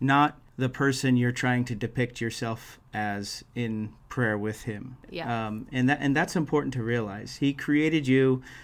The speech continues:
Speaker 1: with your own gifts, your own passions, and he wants to shine through you uniquely in them. And a lot of that shining is born in prayer. So ask God to help you in those moments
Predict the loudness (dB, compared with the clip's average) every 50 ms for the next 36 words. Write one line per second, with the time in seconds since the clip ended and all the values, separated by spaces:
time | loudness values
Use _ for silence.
0 | -20 -10 -8 -8 -4 -2 -2 0 2 4 6 6 6 4 4 4 4 2 2 -2
1 | -4 -4 -2 0 0 0 0 0 0 -2 -2 -2 -2 -4 -4 -6 -6 -4 -4 -4
2 | -2 -2 -4 -4 0 2 2 2 2 0 -2 -8 -4 -2 -2 -2 -2 -2 -2 -2
3 | -2 -2 -2 -2 -4 -4 -6 -10 -16 -20 -20 -20 -20 -20 -20 -20 -20 -20 -14 -2
4 | 2 4 4 6 4 4 4 4 6 6 6 6 4 4 2 2 4 4 2 2
5 | 0 -2 0 0 2 2 2 2 0 -4 -4 -4 -4 -4 -2 0 2 2 2 2
6 | 2 2 2 0 0 -2 -4 -4 -2 0 2 2 2 2 0 -2 -2 -2 -2 -4
7 | -4 -4 -6 -6 -6 -4 -4 -4 -4 -6 -8 -10 -16 -20 -20 _ _ _ -8 -6
8 | -6 -6 -6 -2 0 0 2 0 0 -2 -6 -8 -6 -4 -4 -4 -4 -6 -10 -18
9 | -20 -20 -20 -20 _ _ _ 0 2 2 2 0 0 2 2 2 4 2 0 0
10 | 0 -2 0 0 2 2 4 4 2 2 0 0 0 -2 -2 -2 -4 -8 -10 -12
11 | -14 -16 -16 -18 -20